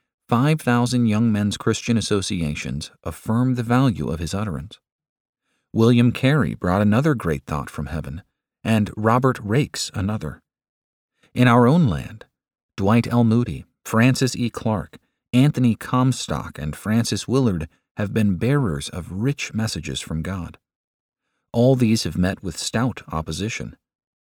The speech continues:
"For my thoughts are not your thoughts." Eventually, their message was received and incorporated into the life of the church.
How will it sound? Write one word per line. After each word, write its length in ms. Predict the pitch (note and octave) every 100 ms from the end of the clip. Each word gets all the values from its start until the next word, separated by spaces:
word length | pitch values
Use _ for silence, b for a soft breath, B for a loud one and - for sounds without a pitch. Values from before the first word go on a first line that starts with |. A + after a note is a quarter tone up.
| _ -
"For 140 | F2+
my 180 | F2+ F#2+
thoughts 460 | - A#2 G#2 - -
are 100 | F#2
not 260 | F#2 G2+ -
your 200 | F#2+ F#2+
thoughts." 420 | D#2 D2 E2 - _ _ _ _ _ _ _ _ A#2+
Eventually, 720 | A#2 E3 E3 E2 C2 - - _ _ -
their 120 | D#2
message 440 | E2 F2 - G#2 G2+
was 160 | F#2+
received 640 | G2 F2+ - G#2 G2 D#2 -
and 160 | F2
incorporated 800 | E2+ E2 - E3 F2+ D2 C#2+ D#2
into 240 | E2+ F2 F#2
the 100 | F#2
life 240 | A#2+ -
of 120 | D#2+
the 100 | E2
church. 480 | - A#2 G2 -